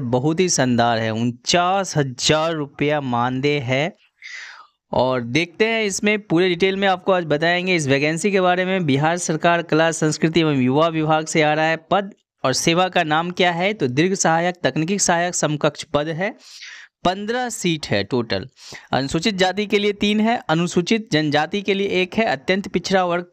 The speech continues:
पाँच है, जिसमें दो महिला का है, पिछड़ा वर्ग के लिए दो है, और ईडब्ल्यूएस का एक है, और गैर आरक्षित वर्ग का तीन है।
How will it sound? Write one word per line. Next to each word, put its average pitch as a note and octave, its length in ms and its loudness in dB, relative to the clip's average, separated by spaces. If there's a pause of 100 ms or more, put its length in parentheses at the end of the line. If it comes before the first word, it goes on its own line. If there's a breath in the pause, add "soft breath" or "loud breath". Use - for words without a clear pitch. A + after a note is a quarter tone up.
पाँच F#3 380 -2
है, G3+ 80 0
जिसमें D#3 380 0
दो F3 140 4
महिला F#3 360 2
का F#3+ 180 2
है, G3 180 0
पिछड़ा E3+ 380 0
वर्ग D3 180 -2
के C3+ 120 -2
लिए B2+ 140 0
दो E3 220 0
है, G3 260 0 (560 loud breath)
और C3 220 2
ईडब्ल्यूएस G3+ 560 0
का E3+ 180 2 (140)
एक F#3+ 260 0
है, G#3 300 2
और C3 280 -2
गैर D3+ 280 0
आरक्षित D3 460 -2
वर्ग B2+ 220 2
का G3 160 0 (140)
तीन B2+ 280 0
है। G#2 240 -6